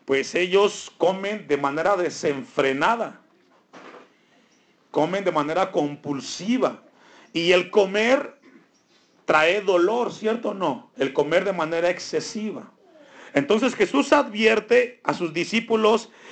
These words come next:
y fíjese que hay una palabra ahí también importante, la palabra que está ahí, carguen. Esa palabra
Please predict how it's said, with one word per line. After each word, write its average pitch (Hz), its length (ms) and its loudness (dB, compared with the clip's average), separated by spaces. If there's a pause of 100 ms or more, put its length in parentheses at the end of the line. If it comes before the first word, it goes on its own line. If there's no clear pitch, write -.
(120)
y 156 120 -4
fíjese 247 340 4
que 226 100 -2
hay 220 60 0
una 247 220 2
palabra 202 440 4
ahí 196 120 0
también 202 560 -2
importante, 175 880 -2 (100)
la 147 160 -2
palabra 165 400 2
que 170 100 -6
está 156 200 -2
ahí, 160 140 2
carguen. 170 580 0 (580)
Esa 220 220 2
palabra 208 720 4